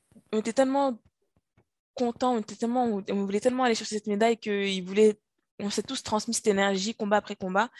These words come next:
en disant, « Voilà, ça y est, j'ai gagné mon combat, euh, c'est à toi maintenant, je te transmets cette énergie », et ainsi de suite.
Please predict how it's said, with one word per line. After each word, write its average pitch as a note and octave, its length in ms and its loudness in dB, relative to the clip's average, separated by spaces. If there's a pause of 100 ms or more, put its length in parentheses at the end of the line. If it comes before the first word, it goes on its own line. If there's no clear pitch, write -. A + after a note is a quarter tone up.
(300)
en G3+ 120 0
disant, « G3 220 2
Voilà, G3 260 4
ça G3+ 100 -4
y G3 60 0
est, G3+ 80 2
j'ai G3 100 -2
gagné G3 220 -2
mon F#3+ 120 -6
combat, G3 380 0 (360)
euh, F3+ 280 2
c'est G3+ 140 0
à F#3+ 60 2
toi A3 120 -4
maintenant, G3+ 320 -6
je - 80 -12
te - 60 -14
transmets G3 240 -4
cette - 160 -4
énergie », F#3+ 400 2
et G3+ 40 4
ainsi F#3+ 220 -2
de - 40 -18
suite. - 200 -10